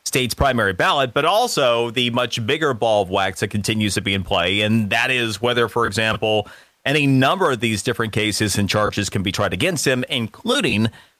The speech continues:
the first one that is set to be tried against him, which is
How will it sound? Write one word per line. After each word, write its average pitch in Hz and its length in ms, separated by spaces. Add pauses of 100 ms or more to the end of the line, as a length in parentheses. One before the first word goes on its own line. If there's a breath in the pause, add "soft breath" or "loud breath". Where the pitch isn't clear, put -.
the 131 120
first 220 360
one 85 200
that 90 100
is 92 80
set 110 160
to - 60
be 95 120
tried 110 240
against 104 400
him, 101 300 (280 soft breath)
which 110 640
is 87 580